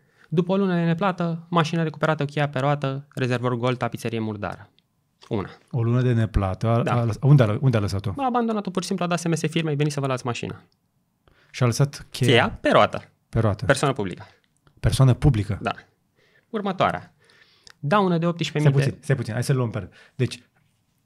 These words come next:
Speaker 2: nu avea, nu și-a lăsat datele, nu
Speaker 1: Ba da.
Speaker 2: Și s-au întrebat împotriva persoanei publice?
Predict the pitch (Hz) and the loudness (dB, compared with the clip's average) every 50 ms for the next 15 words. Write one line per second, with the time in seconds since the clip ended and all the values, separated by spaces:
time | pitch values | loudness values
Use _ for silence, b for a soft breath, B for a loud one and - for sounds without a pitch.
0 | _ _ _ - 139 117 120 120 117 104 92 110 107 92 - _ _ _ _ _ | _ _ _ -2 0 2 4 4 2 2 0 -2 -4 -4 -8 _ _ _ _ _
1 | - - 107 110 113 101 104 101 101 104 107 113 - 107 113 110 - 117 113 104 | -10 -8 -8 -6 -6 -8 -6 -6 -6 -6 -6 -6 -6 -4 -4 -2 0 -2 -2 0
2 | - 117 101 101 123 - - 110 104 98 104 110 117 113 107 101 - 320 254 160 | -2 -2 0 0 0 0 0 -2 -2 -2 -2 -2 -2 -2 -2 0 2 2 2 2
3 | - - - _ _ _ _ - - - 143 127 120 120 120 117 120 123 123 107 | 0 -6 -16 _ _ _ _ -12 0 2 2 4 4 4 2 2 2 2 2 2
4 | 120 110 - 120 117 - - 107 - 127 113 104 - 113 107 117 - 143 139 135 | 2 0 2 0 0 0 -2 0 0 0 0 0 0 -2 -2 0 2 2 2 0